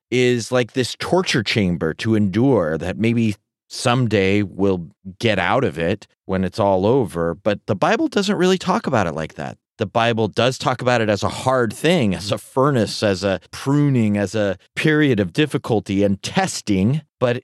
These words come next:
it's a journey where we learn and we grow and we discover new and wonderful things, even as we go through the difficulties.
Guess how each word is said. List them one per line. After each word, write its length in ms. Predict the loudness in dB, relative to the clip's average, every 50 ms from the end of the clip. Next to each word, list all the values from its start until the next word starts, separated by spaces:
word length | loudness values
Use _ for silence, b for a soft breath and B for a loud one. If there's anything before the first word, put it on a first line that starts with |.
| _ -6
it's 200 | -6 -4 -2 -2
a 100 | -2 -2
journey 680 | -2 -4 -6 -4 -2 0 2 2 2 2 2 2 2
where 260 | 2 2 2 2 2 2
we 160 | 2 2 2
learn 600 | 2 2 2 2 2 2 2 2 0 0 0 -2
and 240 | -2 -2 0 0 2
we 100 | 0 0
grow 720 | -2 -2 -2 0 2 2 2 2 2 2 0 0 -2 -4 -4
and 160 | -4 -2 -2
we 120 | -2 -2
discover 580 | -2 -2 -4 -6 -4 -2 0 0 2 2 2 2
new 320 | 2 2 2 4 4 4
and 140 | 2 2 2
wonderful 440 | 2 2 2 2 0 -2 -2 -4 -6
things, 460 | -4 -4 -2 -2 0 0 -2 -4 -4 -4
even 300 | -2 0 0 2 2 0
as 160 | 0 0 -2
we 80 | -4
go 220 | -4 -2 -2 -2 -2
through 260 | -2 -2 -2 0 0
the 80 | 0 0
difficulties. 800 | -2 -2 -6 -6 -10 -10 -10 -10 -10 -12 -14 -16 -14 -16 -18